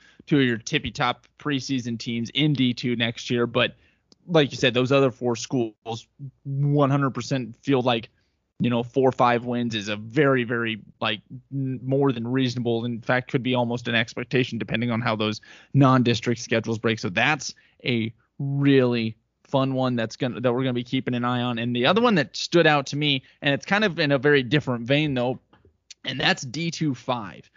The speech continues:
So that's got Axtell, Blue Hill, Elm Creek, Franklin, Kennesaw, and Wilcox-Hildreth. Kennesaw and Axtell, those are both teams that were in the playoffs last year that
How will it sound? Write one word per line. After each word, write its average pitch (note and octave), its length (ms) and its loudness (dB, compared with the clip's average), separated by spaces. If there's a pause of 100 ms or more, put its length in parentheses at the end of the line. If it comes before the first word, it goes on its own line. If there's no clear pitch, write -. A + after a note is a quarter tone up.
(160)
So C3+ 100 -2
that's D3 240 2
got C3+ 300 0
Axtell, E3 760 2
Blue D3+ 340 4
Hill, C#3 460 2
Elm D#3+ 260 4
Creek, C3 420 -2 (120)
Franklin, C#3+ 720 0
Kennesaw, D3 760 0
and B2 100 -6
Wilcox-Hildreth. B2+ 920 -2 (460)
Kennesaw F3 400 2 (300)
and C3 140 -4
Axtell, D#3+ 500 0
those C3 180 2
are C#3 40 -2
both C3+ 200 2
teams D3 340 -2 (340)
that B2+ 260 2
were A#2+ 300 0
in C#3+ 140 2
the D#3 80 2
playoffs C#3 540 0
last C3+ 320 -2
year D3+ 140 2
that B2 280 2